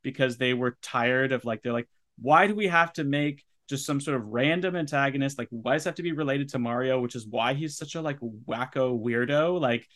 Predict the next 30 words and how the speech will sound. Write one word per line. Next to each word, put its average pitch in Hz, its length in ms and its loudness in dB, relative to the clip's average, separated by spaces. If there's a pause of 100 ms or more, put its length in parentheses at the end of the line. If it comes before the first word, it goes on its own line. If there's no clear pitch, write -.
(200)
he's 165 220 2
not 185 220 4
just 190 220 0
an 147 140 2
evil 143 340 2
version 165 320 -2
of 165 260 -2
Mario. 170 600 2
He's 139 300 -4
just, 143 200 -10
like, 143 280 -2 (360)
a 131 80 4
lot 131 260 4
of 156 140 -2
the 147 120 0
Wario 135 460 0
games 127 520 -2
are 113 420 -4
meta 175 600 2
and 110 260 -2
strange, 175 840 -2
and 139 100 2
they've 123 140 0
got 123 100 2
all 123 80 2
these 120 180 0
video 110 340 -2
game, 160 280 -6
uh, - 40 -2
uh, 123 300 0